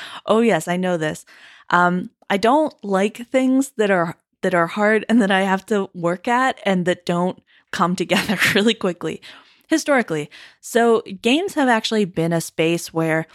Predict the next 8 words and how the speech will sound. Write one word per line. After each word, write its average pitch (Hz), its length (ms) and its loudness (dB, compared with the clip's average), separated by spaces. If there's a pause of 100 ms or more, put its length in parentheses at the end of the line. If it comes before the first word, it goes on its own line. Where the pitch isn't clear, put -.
(220)
increasingly 202 880 0
I'm, 165 460 0 (120)
I'm 160 440 -4
finding 220 720 2 (580)
safe - 540 -2 (440)
environments 180 680 0
to, - 180 -2
like, 160 320 0